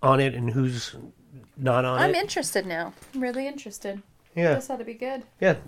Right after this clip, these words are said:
Speaker 1: So this is the back. And it has, it just says w-, when it was really, you know, the
Speaker 2: So I'll know the people in the band.
Speaker 1: You'll know. There is,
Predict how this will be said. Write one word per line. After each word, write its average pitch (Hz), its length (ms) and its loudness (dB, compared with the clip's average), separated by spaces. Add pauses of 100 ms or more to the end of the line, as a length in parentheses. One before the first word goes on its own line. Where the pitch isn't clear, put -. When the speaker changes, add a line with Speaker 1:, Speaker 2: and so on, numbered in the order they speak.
(160)
Speaker 1:
So 165 340 4
this 170 220 2
is 143 80 -4
the 143 80 0
back. 151 460 2 (2250)
And 135 140 0
it 123 100 -4
has, 127 480 2
it 147 140 2
just - 200 2
says 135 360 4
w-, 131 220 -2
when 135 180 6
it 135 60 6
was 120 160 2
really, 131 520 6
you 131 220 -4
know, 113 260 0
the 113 200 -4 (260)
Speaker 2:
So 339 200 6
I'll 294 140 10
know 294 160 12
the 233 120 12
people 262 380 0
in 190 120 2
the 190 60 -2
band. 180 360 6
Speaker 1:
You'll 175 120 12
know. 180 640 12 (680)
There 160 340 10
is, 160 240 4